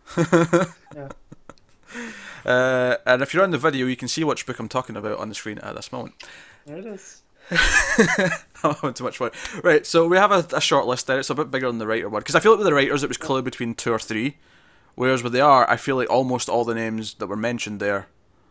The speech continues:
Speaker 2: deserve to be in the running.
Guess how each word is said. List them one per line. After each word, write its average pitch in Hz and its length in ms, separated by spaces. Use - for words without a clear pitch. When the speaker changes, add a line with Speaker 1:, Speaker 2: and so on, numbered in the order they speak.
Speaker 2:
deserve 117 440
to - 100
be 110 580
in 110 160
the 101 100
running. 104 360